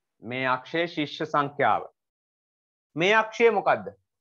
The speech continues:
ශ්‍රේණිය, ශ්‍රේණිය. මේ අක්ෂය ශ්‍රේණිය.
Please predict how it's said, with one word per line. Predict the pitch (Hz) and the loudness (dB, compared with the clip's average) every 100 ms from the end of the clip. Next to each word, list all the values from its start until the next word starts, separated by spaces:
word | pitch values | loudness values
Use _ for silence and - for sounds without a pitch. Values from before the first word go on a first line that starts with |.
| _ | _
ශ්‍රේණිය, | - 190 180 202 196 120 | -8 0 2 2 -2 -8
ශ්‍රේණිය. | 110 - 170 180 147 87 - _ _ _ _ _ _ _ _ _ - - _ _ _ _ _ _ _ - | -10 -6 -2 -2 -4 -10 -16 _ _ _ _ _ _ _ _ _ -20 -20 _ _ _ _ _ _ _ -10
මේ | 117 127 | -6 -2
අක්ෂය | 127 131 - 175 185 | -2 -2 -2 0 0
ශ්‍රේණිය. | - 165 170 175 127 | -2 0 2 2 -2